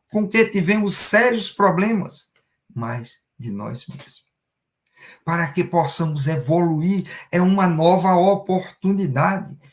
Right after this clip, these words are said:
chance para cada um de nós. Vejam vocês, a reencarnação de cada um de nós é uma oportunidade para que possamos evoluir.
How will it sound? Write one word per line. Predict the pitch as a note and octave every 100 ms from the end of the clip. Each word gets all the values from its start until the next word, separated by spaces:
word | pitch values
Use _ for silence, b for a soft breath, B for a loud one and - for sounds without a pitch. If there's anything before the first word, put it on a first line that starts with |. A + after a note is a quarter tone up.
| b -
chance | - - F3+ A3+ - F#3
para | - G3+ -
cada | G#3 G#3 D#3+
um | G3+
de | F#3+
nós. | - - C3+ - - _ _ _ _ _ _
Vejam | - A2 - -
vocês, | - - - D#3+ F#3 A3+ - b b b _
a | - -
reencarnação | - A#2 G3+ E4+ - F#3+ F#3 C3+ - D#3 E3 B B -
de | A#2+
cada | - F3+ D#3+
um | D3 E3
de | A#2+
nós | A#2 D#3 F3 B B _
é | D3+ D3
uma | C3+ F3+ G3+ D3+ C3+
oportunidade | - A3+ A3+ G3+ F#3+ - G#3+ A#3 G3+ B2+ - - _ b b b -
para | D#3
que | D3
possamos | F#3 D#3+ C#3+ - G3+ G#3 F3+
evoluir. | F3+ F#3+ G3 F#3+ -